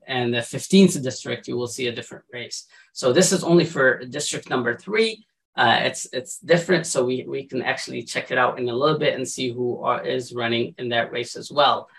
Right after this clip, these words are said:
Uh, but we would like to talk right now about Wayne County Commission. And this is another interesting race. Uh, we have Republican candidates. Uh, one is Mister Abdul Latif Al Jahmi,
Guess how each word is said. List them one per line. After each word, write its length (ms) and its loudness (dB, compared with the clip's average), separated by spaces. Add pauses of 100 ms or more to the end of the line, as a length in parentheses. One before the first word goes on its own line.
(240)
Uh, 400 6
but 220 4
we 200 6
would 140 -4
like 240 2
to 220 -4
talk 360 0
right 220 0
now 240 4
about 340 2
Wayne 300 -2
County 280 2
Commission. 680 -2 (400)
And 560 2
this 220 4
is 340 -2
another 640 6
interesting 640 -2
race. 480 -8 (260)
Uh, 360 6
we 160 0
have 240 2
Republican 640 2
candidates. 720 -2 (300)
Uh, 420 2
one 380 4
is 200 -2
Mister 280 0
Abdul 340 0
Latif 220 -2
Al 80 -6
Jahmi, 540 4